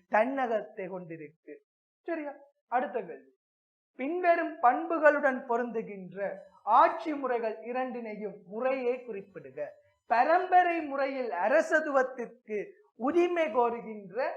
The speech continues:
தனிநபர் ஆட்சி. பரம்பரை பரம்பரையாக, ஆ, உரிமை கோருகின்ற, அதிகாரத்திற்கு வருகின்ற அல்லது ஆட்சி பீடம் ஏறுகின்ற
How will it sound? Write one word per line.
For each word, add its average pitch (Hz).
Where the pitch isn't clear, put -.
தனிநபர் 277
ஆட்சி. -
பரம்பரை 349
பரம்பரையாக, 247
ஆ, 226
உரிமை 359
கோருகின்ற, 220
அதிகாரத்திற்கு 302
வருகின்ற 208
அல்லது 269
ஆட்சி 330
பீடம் 240
ஏறுகின்ற 190